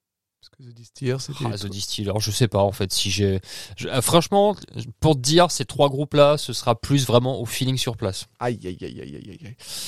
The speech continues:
Speaker 1: Ok, eh ben
Speaker 2: Il y a des, des, des fois, il faut un dé.
Speaker 1: Ah. <laughs> Euh, alors
Speaker 2: On va se le faire nous-mêmes, ce putain de dé.
Speaker 1: <laughs> Tu vas le faire en bois.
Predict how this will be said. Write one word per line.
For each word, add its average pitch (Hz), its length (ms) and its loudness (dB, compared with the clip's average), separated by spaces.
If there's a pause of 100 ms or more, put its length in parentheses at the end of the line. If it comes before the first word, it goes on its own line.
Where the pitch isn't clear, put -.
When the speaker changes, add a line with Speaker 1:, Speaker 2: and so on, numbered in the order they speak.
(800)
Speaker 1:
Ok, - 140 -2
eh 214 320 6
ben 202 540 6 (200)
Speaker 2:
Il 120 80 -6
y 131 40 -2
a - 20 0
des, 139 160 -4
des, 156 100 -2
des 151 140 -2
fois, 175 500 4
il 110 160 -4
faut - 240 0
un 123 80 6
dé. 143 300 4 (500)
Speaker 1:
Ah. 147 260 8 (520)
<laughs> 196 280 10 (1200)
Euh, 151 580 12
alors 160 260 8
Speaker 2:
On - 60 -8
va 113 80 -2
se - 80 -6
le 113 80 -6
faire 127 180 -2
nous-mêmes, 104 280 -2
ce 123 80 -8
putain - 240 -8
de 196 60 -10
dé. - 140 -6
Speaker 1:
<laughs> 120 60 -2 (1700)
Tu - 100 0
vas 139 40 6
le 127 60 4
faire 120 200 0
en 107 60 2
bois. 113 280 2